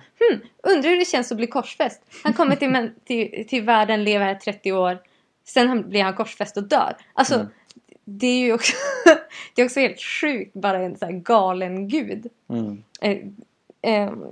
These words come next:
Speaker 1: jag hörde en predikan en gång med en jättebra bild på det här. Eh, tänk dig att du sitter i en båt,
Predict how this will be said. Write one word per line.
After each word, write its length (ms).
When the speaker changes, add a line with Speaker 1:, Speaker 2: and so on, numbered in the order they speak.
Speaker 1:
jag 80
hörde 140
en 60
predikan 460
en 80
gång 240
med 200
en 140
jättebra 480
bild 260
på 80
det 60
här. 240
Eh, 320
tänk 180
dig 100
att 60
du 80
sitter 200
i 40
en 120
båt, 440